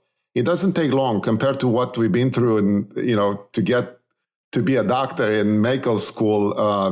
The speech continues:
this is a degree also in multifamily that you can get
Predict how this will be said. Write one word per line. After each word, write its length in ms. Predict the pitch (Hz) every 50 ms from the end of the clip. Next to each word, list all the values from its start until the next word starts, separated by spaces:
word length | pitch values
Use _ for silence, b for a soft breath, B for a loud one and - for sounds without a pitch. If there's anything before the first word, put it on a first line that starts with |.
| 92 -
this 240 | - 123 135 - -
is 160 | 170 143 127
a 160 | 135 113 113
degree 800 | 101 90 104 107 92 90 101 120 147 156 139 113 104 95 98 -
also 440 | - 117 127 139 135 - 123 113 107
in 80 | 101
multifamily 720 | 101 110 107 101 95 - 101 - - 143 160 165 139 110 98
that 180 | 90 95 95 -
you 80 | 101
can 220 | 95 - 101 92 90
get 340 | 90 92 90 90 90 -